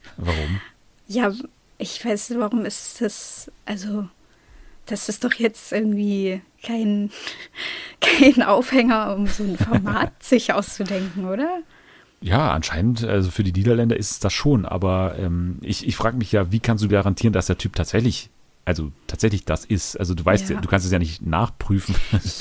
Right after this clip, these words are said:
Speaker 2: Ja,
Speaker 1: Ich weiß nicht,
Speaker 2: und
Speaker 1: ob's da einen Test
Speaker 2: aber
Speaker 1: gibt, einen medizinischen Test, um das nachzuprüfen.
Speaker 2: Das
Speaker 1: Aber es
Speaker 2: versteht
Speaker 1: soll
Speaker 2: man
Speaker 1: ein
Speaker 2: nicht.
Speaker 1: Traumtyp sein auf jeden Fall. Also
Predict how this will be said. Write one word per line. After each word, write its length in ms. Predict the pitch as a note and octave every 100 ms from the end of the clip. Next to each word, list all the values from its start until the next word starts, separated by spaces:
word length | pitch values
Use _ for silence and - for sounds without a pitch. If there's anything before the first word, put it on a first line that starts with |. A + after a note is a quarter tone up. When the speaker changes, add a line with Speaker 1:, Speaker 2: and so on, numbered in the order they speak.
| -
Speaker 2:
Ja, 220 | G#3+ A3
Speaker 1:
Ich 40 |
weiß 0 | -
nicht, 80 |
Speaker 2:
und 100 | A#3+ G2
Speaker 1:
ob's 100 | -
da 60 |
einen 120 | E2+
Test 220 | - G#2+ A#3+
Speaker 2:
aber 120 | B2+
Speaker 1:
gibt, 140 | G#2+ G2
einen 160 | F#2
medizinischen 540 | F#2 F#2 - G#2+ G2+ F2+
Test, 180 | G#2 F2
um 60 |
das 120 | E2 D#2
nachzuprüfen. 580 | G2+ G#2 - G2+ G2+ - - - - - _ _ _ _ -
Speaker 2:
Das 200 | G3 G3
Speaker 1:
Aber 140 | F2+
es 100 | F2+
Speaker 2:
versteht 0 |
Speaker 1:
soll 120 | - C3+
Speaker 2:
man 80 |
Speaker 1:
ein 60 | A2+
Speaker 2:
nicht. 100 | A2+
Speaker 1:
Traumtyp 500 | G2+ A2 - F#2 -
sein 200 | - C2+
auf 120 | C2+
jeden 140 | C#2+ C#2
Fall. 180 | C#2 A1+
Also 320 | D#2 D#2+